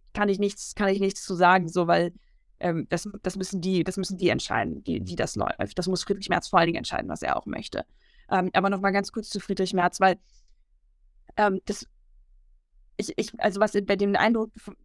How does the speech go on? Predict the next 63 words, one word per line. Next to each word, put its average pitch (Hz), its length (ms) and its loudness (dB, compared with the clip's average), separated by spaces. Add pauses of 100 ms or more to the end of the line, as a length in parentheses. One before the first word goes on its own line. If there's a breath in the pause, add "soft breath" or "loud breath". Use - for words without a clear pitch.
den, 202 360 4
der 196 140 4
für 214 140 -6
mich 240 260 0
nicht 226 180 -2
wahr 190 200 8
ist, 196 100 0
ist, 196 160 -8
dass 185 80 -8
das - 140 -12
jetzt 196 100 -4
wirklich 208 240 0
nur 208 100 2
so 190 120 0
ein - 20 4
alter 196 240 4
weißer 185 240 2
Mann 190 160 4
ist, 214 140 -2
der 185 80 2
irgendwie 196 160 2
bis 190 160 -6
in 202 80 0
den 190 100 2
neunziger 185 400 2
Jahren 180 160 8
hängen 190 180 -6
geblieben 170 400 -2
ist. - 160 -10
Ja, 190 140 8
das 208 140 0
ist 214 100 -6
ja 214 80 6
manchmal 208 240 2
so 190 80 -4
ein 180 40 -4
bisschen 214 220 -2
das, 208 140 0
was 190 160 -2
Leute, 196 560 6
wie 202 80 -2
Leute 196 320 6
ihn 190 100 0
karikieren, 220 600 0
wie 226 80 0
sie 196 160 0
ihn 175 100 2
beschreiben, 214 540 4
wenn 208 80 4
man 185 100 4
sich's 190 140 -6
ganz 185 160 0
einfach 175 260 2
machen - 260 -10
will. - 140 0
Und 185 140 -2
diesem 240 160 4
Eindruck 202 340 2
möchte 196 220 0
ich - 20 -4
einfach 190 140 -6
nochmal 185 180 -6
entgegentreten, 214 800 -2